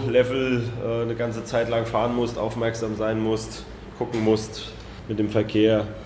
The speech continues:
Deswegen, genau deswegen haben wir uns heute jetzt nochmal schön ausgeruht. Heute Morgen tatsächlich mal ein bisschen länger geschlafen. Ich glaub, ich bin erst um halb zehn aufgestanden.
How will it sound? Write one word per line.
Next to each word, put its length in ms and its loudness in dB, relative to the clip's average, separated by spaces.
Deswegen, 960 8
genau 300 6
deswegen 640 2
haben 140 4
wir 60 4
uns 120 0
heute 220 4
jetzt 200 4
nochmal 220 6
schön 220 4
ausgeruht. 880 6
Heute 200 6
Morgen 300 6
tatsächlich 680 0
mal 140 4
ein 100 0
bisschen 280 -2
länger 260 4
geschlafen. 640 0
Ich 100 -16
glaub, 140 -4
ich 80 -4
bin 140 -4
erst 180 -4
um 140 -4
halb 200 0
zehn 260 0
aufgestanden. 600 -2